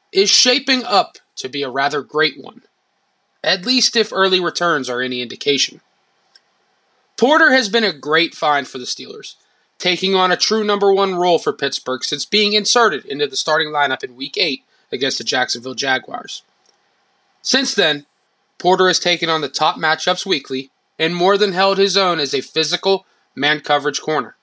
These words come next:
Though he felt like the easy choice for the Steelers Rookie of the Year, the rest of the rookie class has been quite impressive. First-round pick Broderick Jones has become a force in the run game at right tackle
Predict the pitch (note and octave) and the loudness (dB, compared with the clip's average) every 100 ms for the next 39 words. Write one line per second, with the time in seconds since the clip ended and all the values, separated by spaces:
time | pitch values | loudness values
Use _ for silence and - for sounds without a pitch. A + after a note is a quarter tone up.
0 | _ _ _ _ _ _ _ _ _ _ | _ _ _ _ _ _ _ _ _ _
1 | _ _ E3 G#3+ A3 A3+ A#3 A#3 A3+ A3+ | _ _ 0 2 2 2 0 0 0 -2
2 | A3+ G#3 G3+ G#3 F3+ G3 F#3 - E3 D3+ | -6 -6 -6 -6 -2 0 -2 -4 -8 -8
3 | F#3 F3+ C#3 D#3 - D#3 C3 B2 A#2+ - | -6 -6 -8 -10 -10 -12 -12 -16 -18 -20
4 | _ _ _ _ _ - D#3+ E3 G#3+ A3+ | _ _ _ _ _ -2 0 2 2 0
5 | - - G#3 G3 G#3 G#3+ G#3 - G3 F#3 | -4 -4 -4 -2 -4 -4 -6 -2 -2 -2
6 | - F#3 D3 F3 - _ - - C#3 G3+ | -4 -4 -4 -8 -8 _ -20 -4 0 0
7 | C4+ G#3+ F3 D3 F3 - - _ _ _ | 0 -4 -2 0 0 -4 -14 _ _ _
8 | _ _ _ _ _ _ _ F3 D#3+ F3+ | _ _ _ _ _ _ _ 0 2 2
9 | D#3 C3+ D#3+ - D3+ D3+ D3 - D#3+ C#3+ | 2 0 -4 0 2 2 -2 -6 0 0
10 | D#3 D#3+ C#3 C#3 C#3 D3+ C#3+ - G#3+ A3+ | 0 -4 -8 -8 -6 -4 -4 2 4 4
11 | A3+ - A3 A3 A3 A3 G3 E3+ C#3+ C#3 | 2 -2 -2 2 2 2 0 0 -2 -2
12 | C3+ C3+ C#3 B2 - | -2 -2 -2 -2 -4